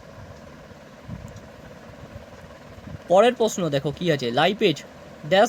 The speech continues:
জাতীয় খাদ্যকে বিশ্লিষ্ট করে? খুব গুরুত্বপূর্ণ প্রশ্ন। সঠিক উত্তর হবে এই প্রশ্নের অপশন সি ফ্যাট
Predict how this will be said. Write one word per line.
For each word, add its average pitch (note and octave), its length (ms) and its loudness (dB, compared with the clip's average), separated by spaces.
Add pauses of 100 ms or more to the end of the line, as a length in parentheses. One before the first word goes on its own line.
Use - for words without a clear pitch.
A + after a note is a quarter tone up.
(140)
জাতীয় A3+ 360 2
খাদ্যকে F3 1000 -2 (120)
বিশ্লিষ্ট A3 420 0 (140)
করে? C#3 120 4 (100)
খুব A#3+ 100 4 (120)
গুরুত্বপূর্ণ G#3+ 440 -2 (120)
প্রশ্ন। E3 240 0 (180)
সঠিক G3 280 -2
উত্তর A3+ 220 -2
হবে G3+ 200 2
এই G3+ 100 -2
প্রশ্নের G3+ 360 -2 (180)
অপশন A3 280 -2 (120)
সি D#3+ 140 -2 (760)
ফ্যাট G3 300 2